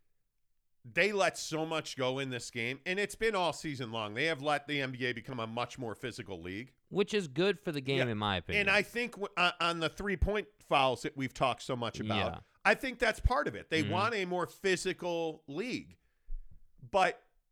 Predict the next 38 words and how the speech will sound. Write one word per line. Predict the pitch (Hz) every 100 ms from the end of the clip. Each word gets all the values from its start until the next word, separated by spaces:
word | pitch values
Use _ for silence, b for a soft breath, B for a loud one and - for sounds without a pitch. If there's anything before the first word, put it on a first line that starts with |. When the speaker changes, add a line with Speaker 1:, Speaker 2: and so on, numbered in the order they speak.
| _ 120 - _
Speaker 1:
there | 151 202 196
comes | - 226 233 175
a | 165
line, | 147 151 104 62 - -
right? | 131 156 156
So | - 180
when | 170 160
Rudy | 175 226 233
is | 202 113
dunking | - 147 151 170 170 180 -
and | 151 139
he's | 151 135 - _
kicking | - 180 - 170
his | 143 123
legs | 131 135 131
out, | 151 165 - _ _ _ _ _ _ _ -
and | 151 147 143
you're | 151 165
almost | 175 165 -
hitting | 170 156 160
Myles | 151 156 143
Turner | - 156 151
in | 139
the | 123
face | 143 139 -
at | 160
one | 147 147
point, | 131 151 151 151 _ _ _ _ _ _
and | 170 175
you | 180
can | 185 190
see | 156 - 202
the | 180 170
official | 160 180 160 185 160
warning | 123 135 151 160 147
Rudy | 147 147
Gobert, | 131 127 131 139 131
"Hey, | 147 156 147